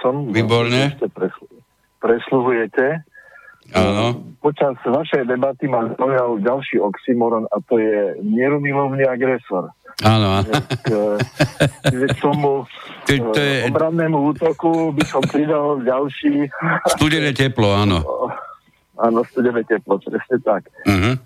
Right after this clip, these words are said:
Speaker 1: Doplnil by som, ak dovolíte, ešte jednu vec k tomu, ak ste o tom nehovorili. Veľmi silným nástrojom Spojených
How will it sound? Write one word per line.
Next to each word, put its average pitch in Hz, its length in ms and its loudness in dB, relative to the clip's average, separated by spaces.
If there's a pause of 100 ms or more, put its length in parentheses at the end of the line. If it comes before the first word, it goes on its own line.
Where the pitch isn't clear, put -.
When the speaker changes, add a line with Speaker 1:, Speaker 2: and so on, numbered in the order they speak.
Speaker 1:
Doplnil 175 500 0
by 156 140 -2
som, 151 180 0
ak 127 140 0
dovolíte, 143 500 0
ešte 123 380 0
jednu 127 500 -2
vec 107 240 2
k - 160 -20
tomu, 117 380 0
ak 107 160 -8
ste - 160 0
o 113 80 -2
tom 107 160 -2
nehovorili. 110 640 0
Veľmi 151 480 0
silným 139 340 0
nástrojom 120 840 0
Spojených 120 420 -2